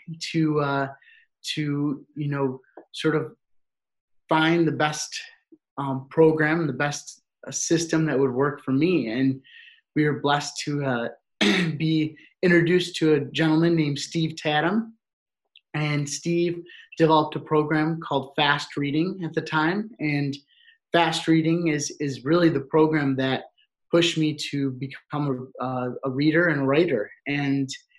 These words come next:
um, and Steve is the reason, actually, one of the reasons for me starting to work on this book and putting this w-, book together. And, uh, it's been a really amazing journey from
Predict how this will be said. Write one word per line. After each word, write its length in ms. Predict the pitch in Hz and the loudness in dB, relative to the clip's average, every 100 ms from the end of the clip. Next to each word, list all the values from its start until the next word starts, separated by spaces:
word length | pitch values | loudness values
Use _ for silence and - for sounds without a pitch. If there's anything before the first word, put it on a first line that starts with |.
| _ _ _ | _ _ _
um, 480 | 135 139 135 131 131 | -2 0 0 -2 -4
and 120 | 139 135 | -6 -8
Steve 400 | - - 156 143 | -8 -4 -2 -2
is 200 | 135 - | -6 -4
the 100 | 131 | 0
reason, 380 | 151 147 139 | 2 2 2
actually, 640 | 120 143 - - 139 135 - _ _ | 2 -2 -2 -2 0 0 -4 _ _
one 120 | 151 | 0
of 100 | 156 | 0
the 100 | 139 | 0
reasons 520 | 139 151 147 139 135 - | 0 -2 -2 -6 -6 -4
for 380 | 135 131 127 127 _ _ 160 | 0 2 0 -4 _ _ -6
me 220 | 147 143 | -4 -4
starting 460 | - 151 139 139 139 | -2 0 0 -2 -6
to 100 | 139 | -6
work 220 | 131 135 139 | -2 -4 -2
on 120 | 127 | -4
this 200 | 123 - | -4 -4
book 220 | 135 135 - | -4 -4 -4
and 200 | 123 120 - | -4 -4 -4
putting 200 | 147 139 | -4 -2
this 180 | 131 - | -2 -4
w-, 160 | 135 - | -6 -8
book 200 | 131 135 - | -8 -8 -8
together. 560 | 127 170 143 120 104 - | -2 0 0 -2 -6 -6
And, 280 | 131 131 127 | -2 0 0
uh, 200 | 127 120 | -2 -4
it's 200 | 120 - - | -6 -10 -6
been 320 | 139 135 135 _ _ - _ - | -4 -4 -6 _ _ -20 _ -6
a 80 | |
really 380 | 131 143 143 143 | -2 0 0 0
amazing 540 | - 139 151 143 139 131 | 0 0 0 0 -2 -2
journey 440 | 147 147 151 147 | -2 0 -2 -4
from 260 | 143 135 131 | -2 -2 -2